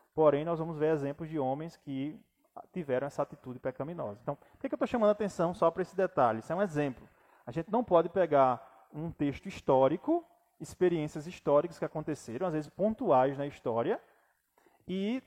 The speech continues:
tratar como sendo um parâmetro doutrinal pra nós. Como, por exemplo, eu pegar Pentecostes e dizer, "Olha, aconteceu em Pentecostes assim,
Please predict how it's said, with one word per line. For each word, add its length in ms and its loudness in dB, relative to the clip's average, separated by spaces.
tratar 480 2
como 240 -2
sendo 580 -4
um 100 -6
parâmetro 600 2
doutrinal 720 2
pra 220 0
nós. 420 -10
Como, 220 -4
por 140 8
exemplo, 500 0
eu 120 -2
pegar 280 2
Pentecostes 640 2
e 60 -12
dizer, 120 0
"Olha, 180 8
aconteceu 420 -4
em 40 -8
Pentecostes 540 -4
assim, 380 -4